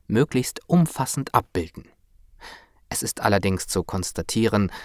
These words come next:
dass nicht für alle gängigen Entwicklungstests eine derartige theoretische Ableitung vorliegt.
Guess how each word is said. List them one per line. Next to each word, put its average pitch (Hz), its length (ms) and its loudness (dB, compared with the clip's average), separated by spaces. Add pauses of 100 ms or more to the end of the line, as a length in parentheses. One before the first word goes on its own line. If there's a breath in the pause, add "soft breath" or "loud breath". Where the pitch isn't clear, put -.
(180 loud breath)
dass - 340 -4
nicht 104 200 -4
für - 140 0
alle 110 220 4
gängigen 95 480 0
Entwicklungstests 98 840 -4
eine 90 180 -6
derartige 87 600 -4
theoretische 90 600 -6
Ableitung 90 460 -4
vorliegt. - 720 2